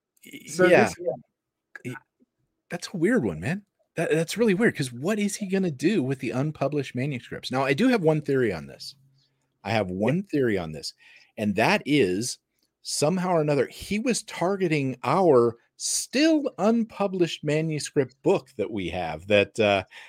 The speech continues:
Speaker 2: that you guys hear, you heard it here first. We are publishing a book whenever Javad gets around to getting the, the artwork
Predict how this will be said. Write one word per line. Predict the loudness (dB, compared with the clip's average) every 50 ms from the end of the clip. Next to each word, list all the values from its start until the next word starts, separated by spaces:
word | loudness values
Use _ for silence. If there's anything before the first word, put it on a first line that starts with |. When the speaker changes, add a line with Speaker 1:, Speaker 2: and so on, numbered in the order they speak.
| -20 -20 -20 _
Speaker 2:
that | 2 4 4 4 2
you | 0 -2 4
guys | 6 6 6 6 4
hear, | 4 2 2 2 0
you | 0 2 2 4
heard | 4 4 4 4
it | 4 6
here | 4 4 4
first. | 0 0 2 2 2 2 2 2
We | 4 4
are | 4
publishing | 2 0 -2 -2 0 2 0 0 0 0 2 2
a | 2
book | 4 4 4 4 4 _
whenever | -2 0 0 2 2 2
Javad | 2 2 0 2 4 4 4 4 2 0
gets | 0 -2 -2 0
around | -2 0 0 0 0 -2 -2
to | -4 -4
getting | 0 0 0 0 0 -4 -4 -4
the, | -4 -4 -4 -6 -8 -8
the | -10 -12 -8 -2
artwork | 4 4 4 4 4 0 -2 -2 -2